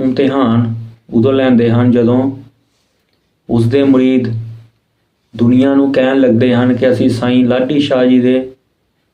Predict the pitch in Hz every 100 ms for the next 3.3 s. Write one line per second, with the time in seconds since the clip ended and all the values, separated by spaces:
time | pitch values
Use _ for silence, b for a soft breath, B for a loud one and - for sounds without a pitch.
0 | _ _ - 113 143 139 131 123 117 113
1 | 110 110 113 120 113 139 139 135 - _
2 | _ _ _ _ - 117 127 127 131 127
3 | 139 -